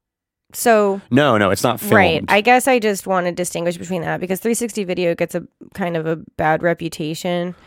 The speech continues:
Speaker 2: Oh, yeah. No,
Speaker 1: You
Speaker 2: it, it's
Speaker 1: know?
Speaker 2: a, it's a fully rendered experience.
Speaker 1: It's a fully rendered experience that is passive and where you don't have agency and you don't move around.
Speaker 2: Right. It is an experience where you just kind of sit there and look around and soak in the environment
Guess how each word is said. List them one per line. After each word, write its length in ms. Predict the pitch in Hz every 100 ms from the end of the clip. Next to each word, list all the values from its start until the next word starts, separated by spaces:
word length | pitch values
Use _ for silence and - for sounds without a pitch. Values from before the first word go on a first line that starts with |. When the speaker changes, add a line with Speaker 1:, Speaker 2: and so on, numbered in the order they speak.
| _ _ _ _ _ -
Speaker 2:
Oh, 60 |
yeah. 260 | 117 98 - -
No, 80 | -
Speaker 1:
You 120 | 98
Speaker 2:
it, 180 | 110 117
it's 120 | 123
Speaker 1:
know? 80 | 135
Speaker 2:
a, 100 | 123
it's 100 | 117
a 60 | 131
fully 340 | - 139 127 101
rendered 480 | 90 98 95 90
experience. 520 | 85 - - 90 85 240
Speaker 1:
It's 100 | -
a 20 |
fully 240 | 277 277
rendered 280 | 240 220 202
experience 420 | 190 202 180 170
that 180 | 190 170
is 180 | 185 170 - _
passive 460 | - 185 170 180 165
and 160 | 165 160
where 80 |
you 180 | 165 170
don't 300 | 165 170 160
have 320 | 175 175 156 -
agency 760 | 220 214 202 185 - 190 180 -
and 180 | 185 175
you 100 | 170
don't 400 | 170 165 160 -
move 240 | 190 170 160
around. 480 | 87 78 71 196 - _ _
Speaker 2:
Right. 280 | 107 85 -
It 120 | -
is 440 | 107 107 95 - - _ _ _ _ -
an 100 | 113
experience 580 | 107 - 135 127 120 -
where 280 | 110 104 101
you 160 | 98
just 180 | 92 98
kind 200 | - 101
of 120 | 90
sit 320 | - - 104 -
there 380 | 95 92 90 -
and 500 | 98 92 87 90 87
look 280 | 110 104 -
around 440 | 98 92 90 90 87
and 380 | 98 92 87 82
soak 440 | - - 90 -
in 160 | 90 85
the 100 | 85
environment 680 | - 53 50 - 50 - -